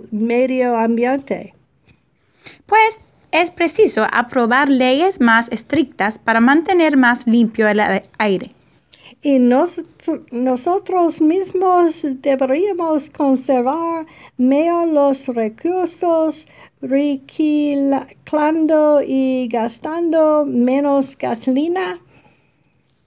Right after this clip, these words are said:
Speaker 2: Sí, y apagando las luces.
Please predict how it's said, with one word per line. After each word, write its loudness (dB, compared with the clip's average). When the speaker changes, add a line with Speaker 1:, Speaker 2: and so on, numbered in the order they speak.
Speaker 2:
Sí, 0
y 2
apagando 2
las 6
luces. 0